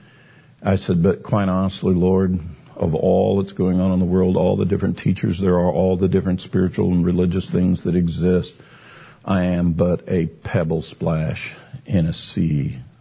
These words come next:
of ideas." And that I just go plink. And that's supposed to affect the whole world.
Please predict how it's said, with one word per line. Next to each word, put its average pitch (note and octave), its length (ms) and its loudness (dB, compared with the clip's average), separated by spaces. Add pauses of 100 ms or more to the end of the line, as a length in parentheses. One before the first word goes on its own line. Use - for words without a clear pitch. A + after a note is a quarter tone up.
of - 180 -6
ideas." - 560 -8 (2500)
And F2+ 180 2
that - 240 -2 (100)
I F2+ 160 2
just E2+ 320 0
go E2 320 0 (220)
plink. - 480 0 (1400)
And D#2 200 0
that's E2 220 0
supposed F#2 320 -4
to - 60 -2
affect F2 420 -4 (480)
the - 120 -2
whole F2+ 160 0
world. F2 260 -2